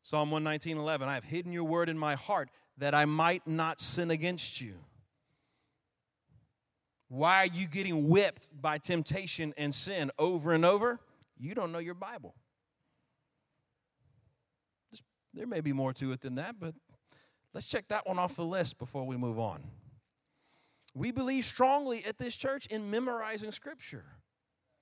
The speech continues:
It's why every Saturday in the devotional is Scripture memorization day. And we give you a verse from the previous week's reading for you to commit to memory, hide in your heart.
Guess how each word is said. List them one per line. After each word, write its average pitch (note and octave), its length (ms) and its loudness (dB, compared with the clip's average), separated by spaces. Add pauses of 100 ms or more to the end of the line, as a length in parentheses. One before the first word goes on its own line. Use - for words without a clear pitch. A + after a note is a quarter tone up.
(220)
It's F3 140 -8
why A3+ 240 2
every G#3+ 260 0
Saturday A#3 540 0
in G3 120 -8
the G#3 80 -2
devotional G3+ 560 -6
is D3+ 160 -4
Scripture F#3 340 -10
memorization A3+ 800 -6
day. G2 240 -12 (400)
And B2+ 80 -10
we D3 80 -4
give D#3 200 -2
you G3+ 120 -2
a G3 40 0
verse G#3 240 -4
from F3+ 180 -6
the D#3+ 100 -4
previous F3+ 400 -10
week's F#3 260 -12
reading G3+ 320 -14
for - 80 -20
you D3 60 -8
to D3 80 -10
commit D3+ 300 -2
to F3+ 100 -6
memory, F3 340 -10
hide D3 240 -6
in E3 80 -10
your D#3+ 100 -8
heart. F3+ 380 -12